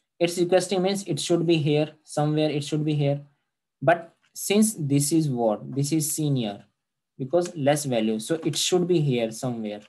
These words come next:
But now it's requesting for here, now it's present, right? It should be here. So can we allow this request? Understand now. We are, let's take the values. For example, uh, the data item is your A and have the read of,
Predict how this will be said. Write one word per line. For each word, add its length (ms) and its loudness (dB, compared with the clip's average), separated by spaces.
But 160 0
now 160 4
it's 220 0
requesting 520 -2
for 200 -6
here, 240 -8
now 220 -10
it's 180 -18
present, 480 -12
right? 220 -4
It 40 -12
should 220 -2
be 80 0
here. 140 -4
So 120 -4
can 200 0
we 100 0
allow 320 2
this 240 -2
request? 480 -8
Understand 400 0
now. 180 -18
We 120 2
are, 80 4
let's 300 2
take 240 0
the 100 -2
values. 600 -8
For 80 -2
example, 600 2
uh, 260 -2
the 200 -2
data 320 0
item 400 2
is 180 -4
your 200 -4
A 140 -4
and 200 -2
have 280 0
the 120 0
read 260 -4
of, 140 -6